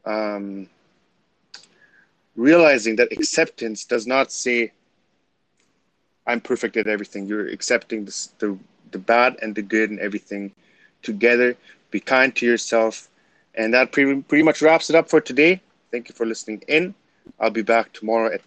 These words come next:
ten thirty speaking about, um, not letting fear control you with,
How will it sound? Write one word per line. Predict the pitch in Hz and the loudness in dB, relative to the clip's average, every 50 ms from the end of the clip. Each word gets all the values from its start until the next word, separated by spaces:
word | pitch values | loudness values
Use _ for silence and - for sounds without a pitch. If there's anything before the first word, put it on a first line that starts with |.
| _ _ | _ _
ten | - 135 135 123 | -8 -8 -6 -8
thirty | - _ _ 135 135 139 131 131 139 143 143 _ _ _ _ _ _ | -10 _ _ 2 2 2 2 0 -4 -4 -6 _ _ _ _ _ _
speaking | - - - - 127 120 - - 123 120 107 - | -12 -12 -6 -4 -6 -6 -6 -6 -8 -8 -8 -6
about, | 113 113 107 104 _ - 110 107 107 107 107 104 104 104 101 - - - - - _ _ _ - _ _ _ _ _ _ _ _ _ | -6 -6 -6 -6 _ 0 0 2 2 2 2 2 0 -2 -4 -6 -10 -16 -18 -18 _ _ _ -20 _ _ _ _ _ _ _ _ _
um, | 113 107 107 104 101 101 98 98 98 95 95 92 _ _ _ _ _ _ _ _ | -8 -6 -4 -4 -4 -4 -6 -6 -8 -10 -12 -16 _ _ _ _ _ _ _ _
not | - 110 120 123 104 | -4 0 0 0 2
letting | 104 113 110 110 107 98 | 0 -2 -2 -4 -6 -8
fear | - - - 120 110 | -10 -4 -2 -2 -2
control | - - 104 95 - - - 120 123 131 | -2 -4 -10 -12 -10 -2 0 2 4 4
you | 131 131 139 156 - - _ - | 2 2 0 -4 -6 -10 _ -2
with, | 107 110 107 98 - - - | 2 2 2 2 0 -6 -16